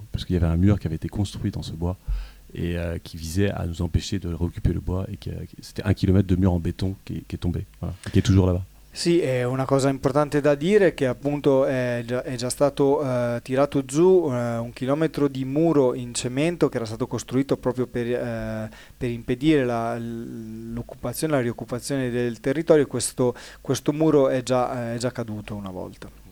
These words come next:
Speaker 1: La situation dans le bois est celle d'une, euh, d'une forêt de deux cent vingt hectares, euh, défendue avec des barricades, euh, très, euh, assez impressionnantes,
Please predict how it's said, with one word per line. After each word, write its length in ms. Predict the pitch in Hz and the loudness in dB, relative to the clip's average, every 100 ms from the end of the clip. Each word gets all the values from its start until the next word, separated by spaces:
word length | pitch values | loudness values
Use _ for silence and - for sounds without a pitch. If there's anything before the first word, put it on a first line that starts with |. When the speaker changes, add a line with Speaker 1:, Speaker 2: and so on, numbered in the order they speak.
| 87 - - _ _ - - - - - | -20 -20 -20 _ _ -20 -12 -6 -2 8
Speaker 1:
La 260 | 95 104 | 12 12
situation 420 | - - 113 127 | 12 12 12 12
dans 140 | 117 104 | 12 12
le 40 | |
bois 440 | 98 107 117 113 104 | 12 12 12 12 12
est 840 | 95 95 92 92 92 90 90 90 | 12 12 12 12 12 10 8 6
celle 340 | 92 - 104 92 | 8 10 10 10
d'une, 260 | 92 90 | 8 10
euh, 320 | 90 85 87 | 10 12 12
d'une 160 | 87 90 | 10 8
forêt 260 | - 101 101 | 8 10 10
de 100 | 92 | 10
deux 120 | 101 | 8
cent 220 | 98 101 | 10 10
vingt 180 | 92 95 | 10 8
hectares, 420 | 92 - 104 87 | 6 6 6 8
euh, 160 | 85 85 | 6 8
défendue 600 | 95 107 107 95 98 107 | 8 8 6 6 8 8
avec 160 | 87 | 6
des 100 | 85 | 2
barricades, 600 | 87 87 87 - 98 98 | 6 6 6 8 6 8
euh, 160 | 87 85 | 6 6
très, 760 | - 101 92 87 87 85 85 85 | 6 8 8 6 4 2 2 2
euh, 160 | 87 87 - | 0 -2 -2
assez 300 | - 92 - | 0 2 6
impressionnantes, 680 | 98 - 90 101 113 165 - | 6 8 8 10 10 8 6